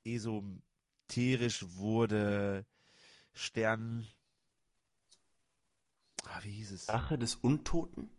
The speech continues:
Speaker 1: Nein.
Speaker 2: Früher.
Speaker 1: Äh, äh, warte, warte, warte. Wenn ich den Namen sehe, dann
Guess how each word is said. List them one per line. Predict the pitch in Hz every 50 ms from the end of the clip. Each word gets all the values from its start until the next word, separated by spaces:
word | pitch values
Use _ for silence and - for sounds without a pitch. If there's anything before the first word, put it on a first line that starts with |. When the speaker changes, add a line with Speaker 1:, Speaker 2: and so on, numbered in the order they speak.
| _ _ _ _ _ -
Speaker 1:
Nein. | - 90 95 98 85 - _ _ _ _ _ _ _ _ _ _ _ - - - - _ _ _ _ - - _
Speaker 2:
Früher. | - - - 117 107 95 92
Speaker 1:
Äh, | 95 92 95 - - - - - - - _ _ - _ _ _ _ _ _ -
äh, | - - - - - - - - _ _ _ _ _ _ _ _ _ _ _ _ _ _ _ _ _ _ _ _ _ - - _ _ _ _ _ - - - _ _ _ _ _ _ _ _ _ _ _ _ _ _ _ _ _ _ _ _ _ _ _ _ _ _ _
warte, | - 101 - - 87
warte, | 90 92 92
warte. | 90 90 87 85 - - _ _ _ -
Wenn | 98 -
ich | - -
den | - 101 101
Namen | 98 98 98 104 107 95
sehe, | 90 98 98 98
dann | 98 92 90 90 95